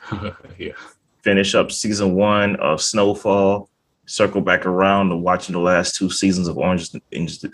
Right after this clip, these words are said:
Speaker 2: Orange is the New Black. Watch season two and three of Ozark.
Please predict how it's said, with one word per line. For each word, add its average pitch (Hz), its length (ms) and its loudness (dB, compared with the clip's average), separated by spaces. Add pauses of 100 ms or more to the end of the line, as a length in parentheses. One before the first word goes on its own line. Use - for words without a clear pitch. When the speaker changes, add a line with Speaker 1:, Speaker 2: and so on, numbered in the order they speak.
Speaker 2:
Orange 92 260 2
is 98 80 0
the 95 100 -6
New 98 140 2
Black. 101 480 0 (300)
Watch 85 260 -2
season 87 320 -2
two 95 220 -2
and 87 120 -4
three 95 180 2
of - 200 -4
Ozark. 107 640 0